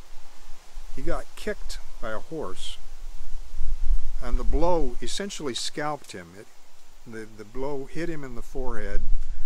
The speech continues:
lifted not only his scalp, not only the skin, but the bone actually was broken, lifted up, and his straw hat was folded underneath,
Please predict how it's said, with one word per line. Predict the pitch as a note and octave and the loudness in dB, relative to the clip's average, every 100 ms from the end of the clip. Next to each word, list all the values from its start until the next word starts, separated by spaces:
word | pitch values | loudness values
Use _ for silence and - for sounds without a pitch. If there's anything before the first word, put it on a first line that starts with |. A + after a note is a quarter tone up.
| - - - - | 4 0 -2 -2
lifted | B2+ C#3 F3 - F3 C#3+ B2 - | -4 -4 -4 -6 -8 -10 -8 -6
not | - - G3+ | -2 -2 -2
only | G3+ F3 | -4 -6
his | C3+ B2 | -6 -4
scalp, | - - - F3 F3+ F2+ - - - - - - - - - - - - - - - - - - - - - - - | 2 2 2 -2 -6 -6 -4 -2 -2 -2 -10 -12 -12 -10 -6 -4 -4 -4 -2 0 -2 -6 -6 -8 -6 -6 -6 -8 -8
not | C3 | -10
only | E3 E3+ | -10 -12
the | A#2+ G#2 | -12 -12
skin, | - - F3+ F#3 B2+ F#2 - - A#2 | -12 -12 -14 -12 -12 -14 -16 -14 -14
but | B2+ | -14
the | C3 | -14
bone | A#2 D3 E3 F#3 C3 G2+ F#2+ | -12 -8 -8 -8 -12 -16 -16
actually | A#2+ C3 - - A#2+ | -10 -6 -6 -4 -6
was | G#2+ | -6
broken, | - - C#3+ D#3 - D#3 C#3+ - - B2 | -8 -8 -6 -6 -6 -8 -6 -4 0 0
lifted | C3 F#3 - - - | 0 0 0 0 -2
up, | A#2+ A#2+ - - - - C3+ | -4 -4 -2 0 0 0 -2
and | B2+ B2 | -8 -10
his | - B2+ A#2+ - - - - | -8 -6 -8 -8 -4 -4 -4
straw | - - F3 F#3+ | -8 -6 -4 -4
hat | D#3 - F#3 D3+ - B2+ | -6 -10 -12 -12 -10 -8
was | A2+ - | -8 -10
folded | - - - F3 G3 G3 E3+ E3 - | -14 -20 -10 -6 -4 -6 -10 -10 -14
underneath, | D3 D3+ C#3+ C3 C#3 D3 G#2 - - | -16 -16 -16 -16 -16 -16 -18 -18 -18